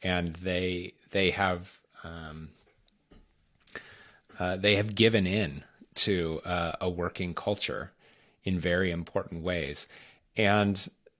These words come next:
um, they don't recognize this, and they might not recognize this until they listen to perhaps a Muslim neighbor who's struggling to, to hold to a fast in an American culture that doesn't embrace that.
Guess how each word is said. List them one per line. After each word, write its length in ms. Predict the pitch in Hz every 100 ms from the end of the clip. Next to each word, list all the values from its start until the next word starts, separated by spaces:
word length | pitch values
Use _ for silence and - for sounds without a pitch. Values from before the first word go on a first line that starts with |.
| _ _ _ _ _ -
um, 400 | 101 95 95 95
they 120 | 113 117
don't 200 | 123 104
recognize 640 | 117 - 113 92 76 76
this, 440 | 78 76 - -
and 180 | - 104
they 100 | 98
might 220 | 98 147
not 180 | 101 85
recognize 600 | 80 78 80 78 76 78
this 300 | 80 82 - -
until 360 | 92 - 120
they 160 | 120 95
listen 380 | 90 87 104 85
to 220 | - 92
perhaps 640 | 82 92 87 78 - - - _ -
a 100 | 87
Muslim 480 | 90 139 151 98 78
neighbor 420 | 76 73 85 - -
who's 200 | 117 104
struggling 600 | - 110 104 104 95 101
to, 340 | - 120 90 - _ _ -
to 120 | 113
hold 280 | 117 113 110
to 140 | 110
a 60 | 85
fast 640 | - 95 85 80 - - _
in 120 | 104 95
an 120 | 90
American 440 | 85 82 80 87
culture 360 | - 78 - 82
that 120 | 71
doesn't 260 | 76 78 82
embrace 460 | 78 78 76 -
that. 340 | - 71 -